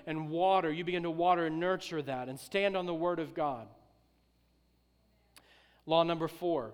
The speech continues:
we reap more than we sow. You'll reap more than what you sow. One apple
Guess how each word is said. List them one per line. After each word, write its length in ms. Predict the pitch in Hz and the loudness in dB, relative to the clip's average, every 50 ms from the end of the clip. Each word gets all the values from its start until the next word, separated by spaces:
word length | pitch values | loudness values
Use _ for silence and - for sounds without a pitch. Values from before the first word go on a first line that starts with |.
| - - - | -16 -16 -8
we 200 | - 151 170 170 | -4 -2 -2 -2
reap 420 | 151 147 175 190 190 - - 156 139 | 0 2 2 0 0 -2 -8 -12 -6
more 300 | 165 160 156 160 160 156 | -2 0 0 0 0 -2
than 160 | 160 156 156 | -2 -4 -4
we 100 | 160 151 | -6 -8
sow. 460 | - - - 175 175 170 135 113 110 107 - _ _ _ _ _ _ _ _ _ _ _ _ _ _ _ _ _ _ _ _ _ _ _ _ _ _ _ _ _ _ _ _ _ _ _ _ _ _ _ _ _ _ _ _ _ _ _ _ _ _ | -8 -8 -8 -8 -6 -6 -8 -10 -12 -18 -20 _ _ _ _ _ _ _ _ _ _ _ _ _ _ _ _ _ _ _ _ _ _ _ _ _ _ _ _ _ _ _ _ _ _ _ _ _ _ _ _ _ _ _ _ _ _ _ _ _ _
You'll 260 | - 170 175 175 165 156 | -2 0 2 2 2 2
reap 420 | 165 190 190 160 135 131 131 135 | 2 2 2 0 0 -4 -8 -10
more 280 | 147 165 170 165 143 131 | -8 -6 -4 -4 -4 -4
than 120 | 139 139 | -4 -4
what 180 | 135 143 139 139 | -4 -4 -6 -6
you 80 | 151 139 | -8 -12
sow. 280 | - - 180 165 147 | -10 -8 -6 -6 -6
One 300 | 135 135 156 185 180 175 | -6 -4 -4 -4 -4 -4
apple 580 | 151 160 165 175 175 - - 127 110 110 110 | -4 -4 -4 -4 -6 -8 -10 -10 -10 -12 -14